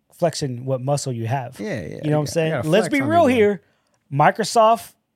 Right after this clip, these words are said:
Speaker 1: as a whole in the gaming industry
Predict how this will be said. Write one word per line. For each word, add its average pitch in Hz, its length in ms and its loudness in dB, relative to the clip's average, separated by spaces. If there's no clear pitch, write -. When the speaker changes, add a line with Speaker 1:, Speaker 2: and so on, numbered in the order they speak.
Speaker 1:
as 175 260 4
a 214 140 6
whole 180 440 6
in 160 160 -2
the 170 80 2
gaming 196 400 0
industry 156 540 -2